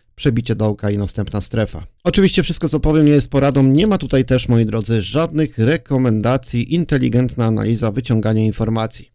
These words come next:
Moi drodzy, chcę rozegrać X T B K po raz kolejny. Nie wiem już który, ale po raz kolejny,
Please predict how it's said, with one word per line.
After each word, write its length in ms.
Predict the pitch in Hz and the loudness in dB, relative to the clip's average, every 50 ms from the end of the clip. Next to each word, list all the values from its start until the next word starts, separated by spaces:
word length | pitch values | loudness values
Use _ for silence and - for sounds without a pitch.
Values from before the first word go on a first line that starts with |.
| _ - | _ -10
Moi 360 | 107 147 170 175 170 160 143 | -6 -4 -2 -2 -2 -2 -4
drodzy, 400 | 127 127 127 120 101 107 - - _ _ _ _ _ _ | -4 -2 -4 -4 -4 -6 -12 -14 _ _ _ _ _ _
chcę 380 | - - - - 160 170 156 - - | -20 -12 -6 -2 0 0 0 -2 -4
rozegrać 520 | - 120 117 110 120 117 117 113 113 - - | -2 -2 0 0 0 0 0 -2 -4 -4 -6
X 160 | 110 - - - | -14 -12 -10 -8
T 120 | 110 98 | -6 -4
B 120 | 107 117 | -4 -4
K 280 | 120 - 110 107 101 - - - | -4 -2 -4 -4 -4 -4 -6 -4
po 120 | - 131 | -2 0
raz 180 | 123 120 - - | 0 0 -2 -2
kolejny. 480 | - 135 135 127 123 113 104 92 90 - - 110 | 0 2 2 4 4 2 0 -2 -8 -10 -4 -2
Nie 120 | 127 127 | 0 2
wiem 120 | 117 110 | 2 2
już 160 | 113 110 - - | 0 0 -2 -4
który, 380 | - - 156 151 143 139 131 120 - _ | -6 -2 0 2 2 2 0 -2 -8 _
ale 220 | - 110 117 117 - | -6 -2 -2 -2 -2
po 100 | - 113 | -2 -2
raz 160 | 113 113 - | -2 -2 -2
kolejny, 440 | - 123 120 113 110 107 110 117 | 0 2 2 2 2 0 0 0